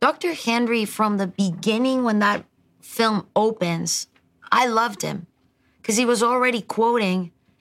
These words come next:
"Let's live dangerously. Are you not afraid of living a little crazy?" And we see him, the moment we meet this mad scientist, we meet him at a cemetery,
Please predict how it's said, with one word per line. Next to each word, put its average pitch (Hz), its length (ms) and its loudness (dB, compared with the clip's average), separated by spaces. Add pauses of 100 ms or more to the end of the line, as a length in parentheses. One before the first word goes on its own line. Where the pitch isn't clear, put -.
(220)
"Let's 226 260 0
live 240 240 2
dangerously. 202 840 -2 (680)
Are 190 80 0
you 220 140 2
not 240 180 2
afraid 196 520 -2
of 175 240 -2 (480)
living 202 380 4
a 180 60 2
little 190 240 0
crazy?" 208 680 -4 (760)
And 240 180 4
we 240 140 4
see 302 420 2
him, 262 300 0
the 220 100 0
moment 294 340 0
we 277 160 2
meet 269 420 0
this 202 300 2
mad 175 380 0
scientist, 170 840 -2 (240)
we 247 120 2
meet 285 200 2
him 302 120 2
at 285 120 4
a 285 40 2
cemetery, 240 800 -2